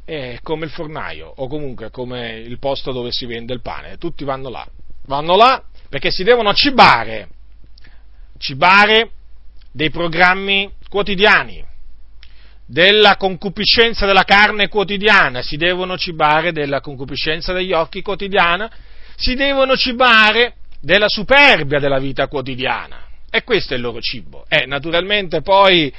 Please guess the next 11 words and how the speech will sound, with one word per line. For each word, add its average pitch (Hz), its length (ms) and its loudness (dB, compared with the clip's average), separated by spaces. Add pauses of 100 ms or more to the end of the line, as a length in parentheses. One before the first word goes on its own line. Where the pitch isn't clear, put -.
(340)
questo 170 380 0
cibo 156 420 -4
naturalmente 143 720 -2
porta 165 680 2
del-, 147 640 0
degli 147 240 -4
amari 170 400 2
frutti 202 580 -2
nella 127 280 -4
loro 165 280 -2
vita, 151 380 -2